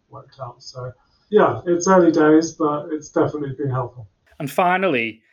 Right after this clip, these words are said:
Speaker 2: there's been some notable share price falls over the past couple of weeks for bank shares. Has this piqued your interest at all?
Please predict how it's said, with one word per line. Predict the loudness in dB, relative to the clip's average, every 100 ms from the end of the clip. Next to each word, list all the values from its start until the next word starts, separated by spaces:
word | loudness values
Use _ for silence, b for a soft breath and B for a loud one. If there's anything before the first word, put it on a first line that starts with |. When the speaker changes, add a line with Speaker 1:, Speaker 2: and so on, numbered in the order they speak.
| _ _ _
Speaker 2:
there's | -8
been | -4 -6
some | -4 -2
notable | 0 -2 -4 -4 -6 -10
share | -4 -2 -2
price | -4 -4
falls | 2 4 4 -2 -10 -18 -20 _ _ -4
over | -2
the |
past | -2 -6
couple | -10 -6
of |
weeks | -6 -4
for | 0 0
bank | 0 -4 -4
shares. | -2 -2 -2 -8 -16 -20 b b b b
Has | -4
this | -2 -4 -10 _
piqued | -10 -8 -2
your | -2
interest | -2 -6 -8 -8
at | -10
all? | -8 -8 -12